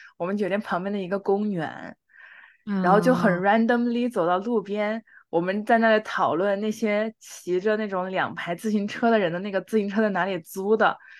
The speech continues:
Speaker 1: 就很 randomly 有一个骑着电瓶车的女生，女人停了下来说，他就是租那些自行车的老板，然后说如果我们想骑，
Speaker 2: <laughs>
Speaker 1: 他就赶紧打个电话让他们的一个，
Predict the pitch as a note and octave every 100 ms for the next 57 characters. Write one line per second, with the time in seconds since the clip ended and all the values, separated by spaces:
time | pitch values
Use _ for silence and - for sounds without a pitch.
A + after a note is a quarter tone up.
0 | - _ - C4 A3 F3+ A3 A#3+ B3 B3
1 | B3+ A#3+ D#3+ E3+ G#3 G3+ - G3 G#3 B3+
2 | A3+ G#3+ G3+ A#3+ A#3+ A3 G3 - - F#3+
3 | G#3+ _ - A#3 B3 G3+ D#3 F3 A3 G#3
4 | G3+ C4 - B3 F#3+ G3 - A3 A#3 -
5 | _ _ _ _ _ - F#4 F#4+ F#4 C4
6 | - G#3 F3+ _ - C4 C#4 A#3+ A#3+ A3
7 | - A3+ A3 - B3 A3+ D3+ D3 G#3+ G3+
8 | A#1 - - - D4 A#3 E4 E4+ D4+ E4
9 | B3 F4 F4 G3 G3 - G3+ B3+ D#4+ D#4
10 | A3+ G#3+ E4 E4+ B3 - C#4 D#4+ E4+ C4
11 | C4+ C#4+ D4+ C#4 C4 A3+ G#3 A#3+ A#3